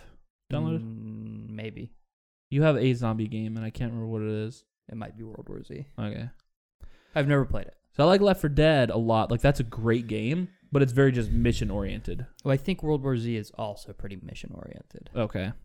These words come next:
Speaker 2: I d-, but like I said, I don't know. I've, I've never played it.
Speaker 1: Right.
Speaker 2: Um, I don't think I've, well, I might have played Left four, I did play Left four Dead a couple times, but I played the, like, multiplayer, not the campaign.
Speaker 1: Yeah, that's all I've ever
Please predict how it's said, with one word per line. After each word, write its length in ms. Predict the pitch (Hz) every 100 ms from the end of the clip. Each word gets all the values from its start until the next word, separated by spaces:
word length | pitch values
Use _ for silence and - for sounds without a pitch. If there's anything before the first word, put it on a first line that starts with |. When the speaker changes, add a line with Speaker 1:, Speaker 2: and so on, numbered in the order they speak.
| - _ _ _ _ _ _ _ -
Speaker 2:
I 60 |
d-, 40 | 180 -
but 220 | 139 170
like 140 | 151 127
I 20 |
said, 160 | - 101
I 60 | 127
don't 220 | 131 123
know. 200 | 113 107
I've, 200 | 104 101 -
I've 140 | 113
never 120 | 101 - -
played 140 | 101 -
it. 160 | - 123
Speaker 1:
Right. 260 | 104 101 - - _ _ _ _ _ -
Speaker 2:
Um, 600 | 123 113 107 92 69 - _ _ _ _ -
I 80 | 160
don't 140 | 202
think 120 | -
I've, 220 | 143 120 - _ -
well, 140 | 190
I 80 | 202
might 160 | 196 151
have 140 | -
played 180 | 107 107
Left 200 | 110 -
four, 120 | - -
I 140 | 127
did 280 | 131 131 104
play 140 | 110 104
Left 200 | 98 -
four 80 |
Dead 100 | - -
a 60 |
couple 240 | - - -
times, 360 | - - 135 -
but 220 | - - _ _ _
I 60 | 127
played 240 | 117 151
the, 360 | 135 123 117 107
like, 300 | 117 117 - - 127
multiplayer, 800 | 113 113 107 101 113 - - - _
not 340 | 131 120 139 135
the 120 | 120 117 - 127 _ _ -
campaign. 460 | - - - -
Speaker 1:
Yeah, 420 | 151 143 110 101 104
that's 200 | 117 123
all 140 | 104
I've 160 | 104 101
ever 340 | 101 98 101